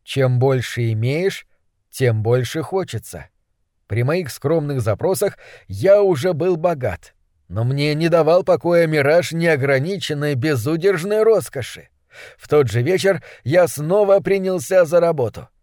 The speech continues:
Теперь я действовал размереннее, спокойнее, с меньшим нервным напряжением. Ещё сто тридцать пять миллионов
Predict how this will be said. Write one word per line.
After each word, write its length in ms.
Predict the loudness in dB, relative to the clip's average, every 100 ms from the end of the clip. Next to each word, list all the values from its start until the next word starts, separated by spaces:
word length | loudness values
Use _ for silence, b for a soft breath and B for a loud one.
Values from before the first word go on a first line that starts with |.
| _
Теперь 400 | -12 -10 -4 -2
я 180 | 0 0
действовал 560 | 0 -2 -4 -2 0 2
размереннее, 880 | 2 0 -2 0 0 0 0 -2
спокойнее, 920 | -2 -2 -2 0 0 2 2 2 0 -2 B
с 160 | -10 -6
меньшим 640 | -2 0 -2 -2 -2 0
нервным 560 | 2 4 4 4 -2 0
напряжением. 920 | -2 0 -2 0 0 2 2 0 -2 -8 _ _ _
Ещё 840 | -10 -4 -2 -4 -8 -8 2 2 2
сто 360 | -6 -2 0
тридцать 640 | 0 -4 -6 -8 -8 -8 -6
пять 300 | -2 -2 -2
миллионов 760 | -2 0 0 0 0 -2 -6